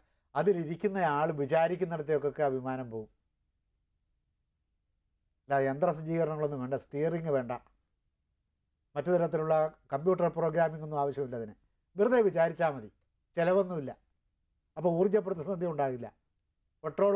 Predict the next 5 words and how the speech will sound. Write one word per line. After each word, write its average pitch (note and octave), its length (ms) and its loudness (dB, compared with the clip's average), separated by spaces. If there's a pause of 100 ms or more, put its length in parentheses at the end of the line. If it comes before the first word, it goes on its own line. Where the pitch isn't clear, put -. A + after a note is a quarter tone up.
വേണ്ട, C#3+ 140 -4
ഇങ്ങനെയൊക്കെയുള്ള E3 640 -6
ഗുണങ്ങളുണ്ട് E3 380 -6
അതിന്. C#3 160 -6 (2250)
അപ്പോൾ F3 140 -4